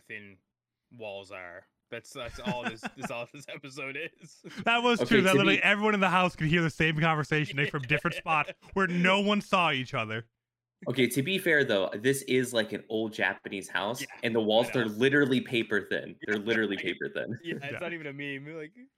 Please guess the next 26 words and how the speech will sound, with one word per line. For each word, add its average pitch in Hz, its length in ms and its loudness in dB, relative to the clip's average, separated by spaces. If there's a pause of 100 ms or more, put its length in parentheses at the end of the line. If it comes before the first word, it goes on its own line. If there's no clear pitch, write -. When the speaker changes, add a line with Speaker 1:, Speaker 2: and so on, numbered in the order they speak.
(240)
Speaker 2:
No, 175 260 2
it 175 40 4
was 190 100 2
just 220 120 0
kind 196 200 2
of - 60 -4
Speaker 1:
Right. - 40 -14
Speaker 2:
funny 175 260 2
that, 147 200 2
like, 151 180 0 (160)
they 185 80 -8
just 175 180 -2
kept 180 200 -4
doing 180 120 2
a 160 60 0
jump 156 300 -2
cut 160 160 -4
from 139 240 -6
one 156 180 2
person 160 340 -2
listening 147 360 -6
into 139 240 -8
another 147 340 -2
one. 135 220 0
I'm 139 100 -4
like, 143 160 -8